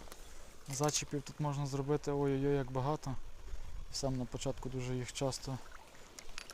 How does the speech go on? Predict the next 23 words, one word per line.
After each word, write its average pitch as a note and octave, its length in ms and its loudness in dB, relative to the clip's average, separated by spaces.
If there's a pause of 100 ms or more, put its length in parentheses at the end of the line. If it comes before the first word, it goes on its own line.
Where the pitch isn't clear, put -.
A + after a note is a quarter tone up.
(120)
мав. D#3+ 280 2 (1500)
І C#3+ 100 -6
це E3+ 220 6
дуже D#3 360 4
неприємно. C#3 840 2 (4000)
Ну, C3+ 120 -2
най-, C3+ 180 0
найкраще D3+ 520 4
навчитись D3 580 4 (640)
ловити C#3+ 380 6
спочатку, - 340 0
напевно, D3 360 6
на C#3+ 260 6
чистих C#3+ 460 4
водоймах, C#3+ 460 6
там C3 180 0
щуку E3 300 4
добре C3+ 280 6
навчитись C3 360 2
закидати, C#3+ 540 6
різ-, C#3 360 2
різного C#3 300 2
калібру C#3 460 2